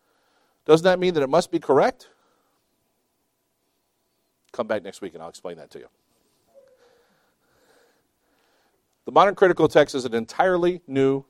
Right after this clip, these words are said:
text constructed based on multiple families of text. It never existed in history. Vaticanus and Sinaiticus, the two primary sources of the modern critical text, are not complete. They are not an entire Bible.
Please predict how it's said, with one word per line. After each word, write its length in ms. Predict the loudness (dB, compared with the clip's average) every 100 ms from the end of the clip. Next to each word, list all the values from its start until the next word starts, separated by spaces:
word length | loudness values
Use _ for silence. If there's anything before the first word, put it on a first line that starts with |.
| _
text 440 | -2 -2 -6 -20 _ _ _ _ _
constructed 640 | -12 -10 2 4 4 0 0
based 240 | -2 0
on 120 | -2
multiple 400 | 0 0 0 -8
families 400 | -6 -6 -4 -4
of 100 | -6
text. 300 | -4 -6 -6 -14
It 140 | -10
never 340 | -6 -4 -4 -6
existed 400 | -6 -10 -10 -14
in 60 |
history. 360 | -14 -16 -16 -20 _ _ _
Vaticanus 600 | 2 4 4 -2 -2 -4
and 100 | -10
Sinaiticus, 680 | -10 -4 -2 -2 -8 -10 -16 _ _ _ -16
the 80 | -10
two 180 | -8
primary 480 | -6 0 0 0 -2
sources 320 | -2 -2 -4
of 40 | -8
the 80 | -4
modern 360 | -4 -6 -10
critical 280 | -10 -10 -6
text, 340 | -4 -6 -8 -16
are 80 | -12
not 160 | -12
complete. 400 | -12 -8 -8 -8 _ _ _ _ _ _ _ _ _ _
They 120 | -6
are 60 | -2
not 160 | 0
an 40 | -2
entire 280 | 0 0 2
Bible. 280 | 0 -2